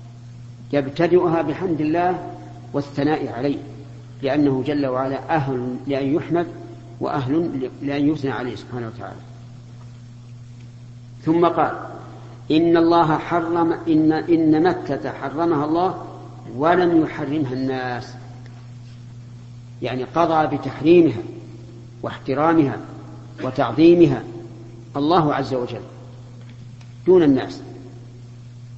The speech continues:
ولا ينافي هذا ما جاء في الحديث الصحيح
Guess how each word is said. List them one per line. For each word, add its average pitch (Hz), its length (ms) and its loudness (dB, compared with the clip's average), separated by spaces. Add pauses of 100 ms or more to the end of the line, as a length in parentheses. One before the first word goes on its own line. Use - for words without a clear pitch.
(220)
ولا 185 300 6
ينافي 180 480 8
هذا 135 360 2
ما 127 180 -2
جاء 143 260 -4
في 117 80 -8
الحديث 127 300 -6
الصحيح 156 400 -4